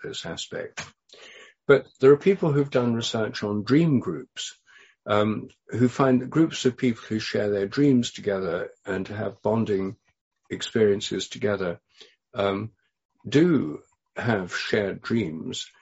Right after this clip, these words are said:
They can meet each other in their dreams, for example, and they can tell, uh, they can write down their dreams. Then they find that similar things have happened. They actually have met in their dreams.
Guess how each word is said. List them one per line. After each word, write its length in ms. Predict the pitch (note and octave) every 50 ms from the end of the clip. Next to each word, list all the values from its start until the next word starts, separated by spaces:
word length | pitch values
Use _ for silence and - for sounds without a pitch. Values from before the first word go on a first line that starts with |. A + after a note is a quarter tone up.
| _ _ _ _ _ _ _
They 140 | - A#2+ A#2+
can 200 | A#2+ - C3 C3
meet 260 | C#3+ E3 F3 E3+ -
each 240 | B2+ - - - -
other 240 | F#2 G2+ G2+ F#2+ F#2+
in 120 | F#2 F#2+
their 160 | G2 F#2+ F#2
dreams, 540 | F#2+ G2+ A#2+ A#2+ B2 G#2 E2 D#2 D2 D#2+ -
for 140 | - - G2
example, 480 | F#2+ - - G2 F#2+ G2 A2+ - - A#2
and 60 | A#2
they 60 | -
can 180 | A#2+ B2 C3 B2
tell, 360 | - - D3 D3 C3+ C3 - -
uh, 100 | - - - - _ _ _ _ _ _ - -
they 300 | - - - G#2+ G#2+ G#2+
can 160 | G#2+ - A2
write 260 | G#2+ A#2 A#2+ A2 - -
down 240 | - A#2 B2+ B2
their 140 | A2 F#2+ F2+
dreams. 340 | F2+ - G#2+ G2+ G2+ G2+ -
Then 180 | - A#2+ A#2+ B2
they 120 | B2+ B2+
find 300 | - - B2+ A#2+ A#2 - - - - - - _ _ _
that 140 | - -
similar 320 | - - D3+ D3 D3 C#3+ C3+
things 300 | C3 - B2 A#2+ A#2 -
have 120 | A2+ A2
happened. 360 | - - F3+ E3 - - F#2+
They 220 | F#2 G2+ G#2+ A2 - _ _ - _
actually 360 | - B2+ B2+ - - B2+ B2+
have 340 | A#2+ A#2+ - G3 G3 D#3+ A#2
met 280 | F#2+ E2+ E2 E2+ - -
in 120 | F2 E2+
their 180 | F2 E2+ E2+ E2+
dreams. 560 | F2 - G2 F2 E2+ E2+ F#2 F#2+ - - -